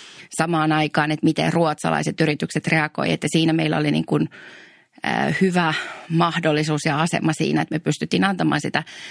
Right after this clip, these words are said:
sitä neuvonantoa. Ähm, et uskon, että, äh, mitä, mitä kollegoiden kanssa puhuttiin esimerkiksi Ruotsissa, niin siellä ehkä oli niin kuin selkeämpi semmoinen, mm,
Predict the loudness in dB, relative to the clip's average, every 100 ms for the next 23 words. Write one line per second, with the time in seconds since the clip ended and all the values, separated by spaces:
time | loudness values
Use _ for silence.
0 | -6 0 2 4 2 2 2 2 2 2
1 | 0 -2 -12 -20 -2 0 2 2 2 0
2 | -4 _ _ _ _ _ _ _ _ -4
3 | -2 -2 2 0 2 2 2 0 -2 -4
4 | -12 _ -2 -2 -4 -8 -2 0 2 2
5 | 0 -2 -2 0 2 2 2 2 0 -2
6 | -4 -2 -2 0 -2 -2 0 0 0 -2
7 | -4 0 2 2 -2 -14 -16 -6 -2 2
8 | 0 0 0 2 2 2 2 2 0 0
9 | 0 2 2 2 2 0 2 2 2 2
10 | 0 -4 -12 -20 -20 -18 -8 -2 0 2
11 | 0